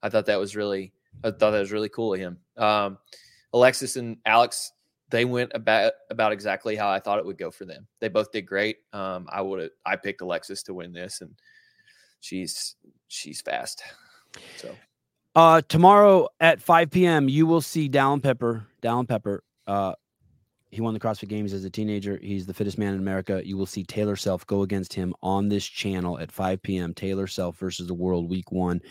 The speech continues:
Speaker 2: is against Dallin Pepper. Don't forget to tune in. Uh, thank you to Born Primitive and C A Peptides. Uh, the Chandler Smith,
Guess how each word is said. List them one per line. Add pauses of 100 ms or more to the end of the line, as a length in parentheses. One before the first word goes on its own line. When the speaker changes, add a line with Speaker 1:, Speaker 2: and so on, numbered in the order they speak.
(260)
Speaker 2:
is
against
Dallin
Pepper.
Don't
forget
to
tune
in. (340)
Uh,
thank
you
to
Born
Primitive
and
C
A
Peptides. (600)
Uh,
the
Chandler
Smith,